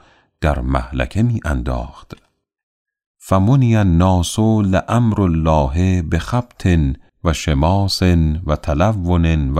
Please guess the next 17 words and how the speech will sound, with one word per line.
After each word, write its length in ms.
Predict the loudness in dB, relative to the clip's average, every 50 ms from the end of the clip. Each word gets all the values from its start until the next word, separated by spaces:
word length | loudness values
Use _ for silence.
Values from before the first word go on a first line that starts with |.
| -2 -2
اعتراض. 800 | -6 -8 -8 -10 -10 -6 -4 -4 -2 -2 -2 -2 -2 -2 0 0 0 0 -2 -4 -6 -8 -12 _ _ _ _ _ _ -4
فصبرت 800 | -4 -4 -2 0 -2 0 0 0 0 0 -2 -4 -4 -6 -4 -2
علی 440 | 0 0 2 2 2 2 0 0 -2 -4 -4
طول 420 | -2 -2 0 0 0 0 0 0
المدة 1120 | 0 0 0 0 0 0 0 0 -2 -4 -6 -4 -4 -4 -4 -4 -4 -4 -2 -2 0 -2 -2
و 120 | -2 -4
شدة 760 | -6 -4 -4 -4 -4 -4 -6 _ -4 -4 -4 -4 -4 -4 -2
المحنة 800 | -2 -2 -2 -2 -2 -2 -2 -4 -4 -4 -2 0 0 -2 -2 -6 _ _ _ _ _ _ _ _
حتی 640 | -8 -6 -6 -6 -6 _ _ -8 -4 -2 -2 0 -2 -4 -4 _
اذا 460 | -2 -2 -2 -2 -2 -2 0 -2 -2 -2
مضى 580 | -2 0 -2 -2 -2 -2 -2 0 0 0 -2 -4
لسبیله 840 | -4 -6 -6 -6 -6 -6 -4 -4 -4 -6 -6 -4 -4 -2 -2 -2 -4 _ _ _ _ _ _ _ _ _ _ _ _ -2
جعلها 760 | 0 0 0 2 0 0 0 0 -2 0 0 0 0 0 -2
فی 340 | -2 -4 -4 -2 -2 -2 -4
جماعة 1080 | -4 -2 -2 -2 0 -2 -2 -4 -4 -4 -4 -6 -6 -4 -2 -2 0 0 -2 -2 -4 -8 _ _ _ _ _ _
زعم 800 | -8 -6 -2 -2 -2 -2 -2 -2 -2 0 0 0 0 -2 -2 -4 -6 _
انی 580 | -2 -2 0 0 0 0 0 0 0 -2 -4